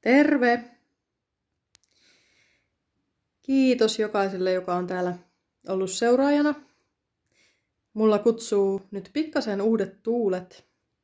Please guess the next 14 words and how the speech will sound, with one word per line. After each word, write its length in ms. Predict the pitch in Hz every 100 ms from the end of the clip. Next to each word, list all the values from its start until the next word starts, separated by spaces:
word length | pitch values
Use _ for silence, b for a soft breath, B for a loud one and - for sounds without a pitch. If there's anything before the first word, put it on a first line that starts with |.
| _ _ _ _ _ _
Pysyn 320 | 240 247 277 226
kyllä 180 | 190
myös 220 | 185 185 -
tällä 260 | 185 180
kanavalla 540 | 180 180 180 180 185 190
ja 120 | 196 - _ _ _ b b b b
mä 100 | 196
tuun 200 | 196 208
tänne, 480 | 214 208 196 190 - _ _ _ _
ää, 220 | 190 180 180
julkaisemaan 640 | 214 202 196 185 175 180
silloin 360 | 196 196 185 175
tällöin 340 | 170 170 170
aina, 300 | - 170